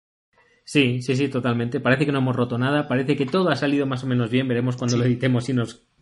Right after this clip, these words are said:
Speaker 1: acaba gustando, pero bueno, si te parece podemos
Speaker 2: Efectivamente.
Speaker 1: seguir, podemos seguir así durante los próximos, yo qué sé, hasta que nos, y hasta que alguien nos proponga otra cosa y cambiemos de
Speaker 2: Perfecto.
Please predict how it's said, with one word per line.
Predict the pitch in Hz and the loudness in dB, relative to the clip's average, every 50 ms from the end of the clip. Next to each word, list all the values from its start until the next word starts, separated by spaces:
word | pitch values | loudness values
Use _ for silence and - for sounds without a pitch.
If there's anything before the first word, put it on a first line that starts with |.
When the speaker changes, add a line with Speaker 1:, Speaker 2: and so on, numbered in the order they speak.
| _ _ - | _ _ -6
Speaker 1:
acaba | 135 127 131 139 131 123 | -4 -2 0 2 2 2
gustando, | 120 117 117 - 131 123 127 160 180 175 - - - - - _ | 0 -2 -4 -2 -2 0 0 0 -2 -4 -8 -16 -20 -20 -20 _
pero | - 127 131 | 2 4 4
bueno, | 143 151 156 165 | 6 4 2 2
si | 160 180 | 0 -2
te | - 131 | -2 -2
parece | 117 117 127 143 - 135 | 0 2 2 4 4 4
podemos | - - 180 - 113 - - | 6 6 6 6 4 4 4
Speaker 2:
Efectivamente. | 143 131 127 127 127 127 - - - | 2 4 4 2 2 0 -4 -12 -10
Speaker 1:
seguir, | - 208 254 254 220 196 - - _ | -8 -6 -6 -6 -8 -8 -10 -8 _
podemos | 147 139 139 151 156 160 156 | 2 2 4 4 4 2 2
seguir | - 147 135 139 135 | 2 2 2 2 2
así | 120 117 - - 135 127 127 123 120 117 110 | 2 0 0 0 2 4 4 4 4 4 2
durante | 113 123 127 127 120 117 - 113 | 0 0 0 2 0 0 -2 -2
los | 113 113 110 - | -2 -2 -4 -6
próximos, | - - 127 123 123 - 123 120 117 117 117 117 113 113 110 110 - - - - _ - _ _ _ _ _ _ _ _ _ _ | -4 -2 -2 -2 0 0 -2 -2 -2 -2 -4 -4 -4 -6 -6 -8 -10 -12 -18 -20 _ -20 _ _ _ _ _ _ _ _ _ _
yo | - 117 120 107 | -8 -6 -6 -4
qué | - - | -4 -6
sé, | - - 185 185 - - - _ _ _ - _ _ | -6 -6 -6 -8 -10 -16 -20 _ _ _ -20 _ _
hasta | 123 117 - 131 117 | -6 -2 0 2 2
que | 123 113 | 2 2
nos, | 117 117 107 107 - - - - - | 0 -2 -4 -6 -10 -14 -16 -14 -8
y | 135 131 127 123 117 113 113 110 107 107 110 107 | -4 0 0 0 0 0 -4 -4 -6 -6 -8 -8
hasta | 110 117 117 - - 120 113 | -10 -12 -12 -8 -8 -6 -4
que | 117 123 | -2 -2
alguien | 127 127 131 131 | -2 -2 -2 -2
nos | 123 123 | -4 -4
proponga | - 127 123 127 131 127 127 123 | -4 -6 -6 -4 -4 -2 -2 -2
otra | 123 127 123 123 | -2 -2 -4 -4
cosa | 139 131 - 165 165 - - - - - - - - - - - | -6 -6 -8 -8 -10 -12 -16 -20 -20 -20 -20 -20 -20 -20 -20 -8
y | - 143 123 123 | -4 -2 -2 -2
cambiemos | - 120 117 113 123 123 120 | -2 -4 -4 -2 -2 0 0
de | 123 | 0
Speaker 2:
Perfecto. | - - 147 127 - - 127 139 - - | 0 2 0 0 2 0 -2 -2 -4 -8